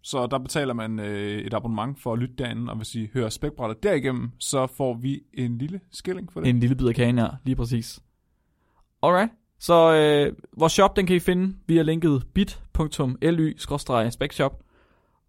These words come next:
Speaker 2: Og så har vi dagens dyrefakt, og så er vi færdige for i dag.
Speaker 1: Ej, jeg troede, du havde glemt det. Jeg skulle lige til at
Speaker 2: Nej,
Speaker 1: spørge.
Speaker 2: dyrefakt, Flemming.
Speaker 1: Åh, kom
Speaker 2: Selvfølgelig
Speaker 1: med den.
Speaker 2: dyrefakt.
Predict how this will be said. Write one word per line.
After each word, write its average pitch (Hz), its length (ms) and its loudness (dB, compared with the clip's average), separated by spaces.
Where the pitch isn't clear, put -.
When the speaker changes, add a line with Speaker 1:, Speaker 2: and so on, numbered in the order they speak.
Speaker 2:
Og 117 300 4
så 147 100 -4
har 143 60 -2
vi 135 60 -4
dagens 131 220 0
dyrefakt, 135 420 -4
og - 60 -16
så - 80 -6
er - 20 -2
vi 117 40 -8
færdige 120 160 -2
for 120 60 -4
i 117 40 -2
dag. 120 80 -6
Speaker 1:
Ej, 127 120 0
jeg 95 100 -8
troede, 139 160 2
du 123 60 -2
havde 107 100 -2
glemt 131 260 -2
det. 104 120 -8
Jeg 117 140 0
skulle 131 200 0
lige 175 120 4
til 135 60 0
at 127 100 2
Speaker 2:
Nej, 113 80 0
Speaker 1:
spørge. 117 340 0
Speaker 2:
dyrefakt, 131 460 0
Flemming. 117 260 -2
Speaker 1:
Åh, - 40 0
kom 120 40 -4
Speaker 2:
Selvfølgelig 131 240 0
Speaker 1:
med - 60 -4
den. 139 60 2
Speaker 2:
dyrefakt. 131 300 0